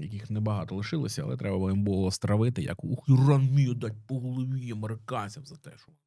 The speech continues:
там робили. Взагалі базу американці давно покинули, а решта країни Близького Сходу треба попередити, аби не ображалася, дощ це Катар, він в більш-менш стосунках нормальних з Іраном. Цікаво, що Іран запустив по американських стільки ракет, скільки американці запустили по ним.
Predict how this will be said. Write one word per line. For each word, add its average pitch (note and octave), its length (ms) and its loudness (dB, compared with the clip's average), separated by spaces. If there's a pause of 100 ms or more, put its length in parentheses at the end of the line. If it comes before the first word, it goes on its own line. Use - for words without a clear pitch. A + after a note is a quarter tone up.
(120)
там A2+ 80 -14
робили. C#3 260 -4 (1300)
Взагалі F#3+ 260 6
базу A2 280 4
американці F#2+ 560 -2 (220)
давно F#2+ 240 0
покинули, A#2+ 460 2
а F#2+ 40 0
решта F#2 240 0
країни G#2+ 280 0
Близького F2+ 360 -4
Сходу A2+ 300 -4
треба F2 400 -4 (100)
попередити, G2+ 600 -2
аби F#2 260 -4
не F#2+ 100 -2
ображалася, G#2 580 4
дощ G#2+ 200 -2
це G#2+ 100 -4
Катар, G#2 420 -6
він - 280 -10 (100)
в - 180 -14
більш-менш - 360 -10
стосунках - 480 -12
нормальних G2 540 -6 (520)
з F#2+ 80 0
Іраном. G2+ 260 0 (140)
Цікаво, C3+ 300 2
що C#3 140 4
Іран C#3+ 220 6
запустив A#2 500 0
по G#2 80 0
американських G#2 480 -2
стільки A2 280 -2
ракет, D3 260 0
скільки A2 240 -4
американці G2+ 460 2
запустили G2+ 440 0
по A#2+ 120 0
ним. A2 240 2